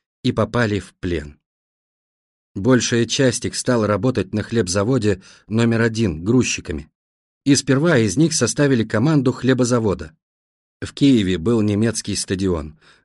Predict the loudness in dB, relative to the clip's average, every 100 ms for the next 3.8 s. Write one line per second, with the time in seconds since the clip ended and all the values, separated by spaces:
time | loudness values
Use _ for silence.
0 | -6 0 2 2 2 2 2 0 -2 -4
1 | -2 -2 -2 0 2 0 -4 -10 -16 _
2 | _ _ _ _ _ _ -4 -2 0 0
3 | -2 -2 -2 -2 -6 -8 -12